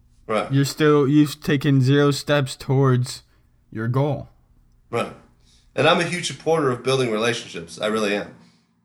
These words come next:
Speaker 1: I, I'm a very social person. I have a lot of friends, but,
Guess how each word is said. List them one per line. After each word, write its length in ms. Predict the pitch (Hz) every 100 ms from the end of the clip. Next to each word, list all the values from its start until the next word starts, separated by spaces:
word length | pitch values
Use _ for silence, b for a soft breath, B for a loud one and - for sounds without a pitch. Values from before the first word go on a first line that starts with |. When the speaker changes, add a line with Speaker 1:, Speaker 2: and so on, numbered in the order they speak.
| _ _
Speaker 1:
I, 360 | 107 104 98 80 - - _ _ _ _ _ _ -
I'm 120 | 117
a 60 | 107
very 220 | 117 110
social 340 | 113 113 110
person. 540 | 107 104 104 120 113 - _ _ _ _ _ _ _ _ _ _ _ _ _ _ _ _ _
I 60 | 110
have 100 | 101
a 40 |
lot 140 | 101 101
of 80 | 104
friends, 400 | 104 107 120 -
but, 560 | - 113 110 107 -